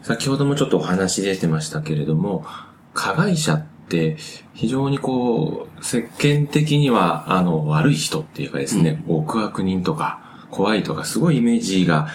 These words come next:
Speaker 1: やはり持たれてしまうことが非常に多いんですが、まあ、現場ではもうちょっと近いところでとか、まあ、発覚しないけどっていう、あのー、いう部分がやはり感じられるので、まあ、その辺が、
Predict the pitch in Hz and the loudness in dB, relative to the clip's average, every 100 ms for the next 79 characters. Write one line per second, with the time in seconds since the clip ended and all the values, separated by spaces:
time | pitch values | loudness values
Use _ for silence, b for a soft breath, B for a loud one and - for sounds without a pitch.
0 | B 107 107 80 90 98 117 107 98 85 | B -2 -2 -2 -4 -4 -2 0 -2 -2
1 | 76 - 85 85 80 78 76 78 82 123 | -6 -2 -2 -2 -2 -2 -4 -4 -2 0
2 | 117 135 80 76 - - 87 78 87 85 | 2 2 0 -2 -6 -10 -12 -4 0 0
3 | 78 B B B B - - 117 - - | -2 B B B B -18 -4 -4 -4 -12
4 | - - - - 131 135 151 160 156 131 | -14 -14 -12 -8 -4 0 4 4 2 0
5 | 139 165 113 - 117 120 87 80 85 78 | 0 0 0 0 0 0 0 0 0 0
6 | 76 76 90 87 - 117 - 87 - 95 | -2 -4 -4 -4 0 -2 0 -4 -4 -4
7 | - 92 - 104 82 82 120 - 117 113 | -2 -2 0 0 0 0 0 0 0 2
8 | 110 B B B 110 107 107 101 95 95 | 0 B B B -4 -2 -2 -2 -4 -2
9 | 95 92 - B - 104 110 107 76 76 | -2 -4 -8 B -4 -2 0 0 0 0
10 | 78 78 78 - - - 87 90 95 104 | 0 0 -2 -4 -8 -4 -2 -2 -2 0
11 | 110 80 78 90 98 - 120 147 143 135 | 0 0 0 0 -2 -2 -4 -2 -2 -2
12 | 135 127 127 | -4 -6 -8